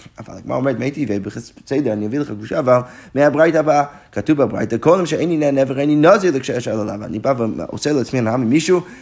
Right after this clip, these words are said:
ואם אני מתיר את הנדר, אז אני הופך להיות נזיר. אז כאן ה-, הברייתא אומרת, "נשאל על נדרו", אחר כך "נשאל על נזרו", כמו שראינו למעלה, פה כבר אי אפשר לדחות כמו שדחינו למעלה, כאן באמת לכאורה משמע שמה,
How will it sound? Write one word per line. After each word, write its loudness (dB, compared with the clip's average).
ואם 2
אני 2
מתיר 0
את -2
הנדר, 0
אז 2
אני -2
הופך -2
להיות 2
נזיר. 2
אז -12
כאן 4
ה-, -4
הברייתא 2
אומרת, -2
"נשאל -2
על 2
נדרו", 2
אחר -4
כך -6
"נשאל -2
על 0
נזרו", -2
כמו -6
שראינו -6
למעלה, -6
פה -2
כבר -6
אי -2
אפשר 4
לדחות 0
כמו 0
שדחינו -2
למעלה, -4
כאן -4
באמת -4
לכאורה -2
משמע -2
שמה, -6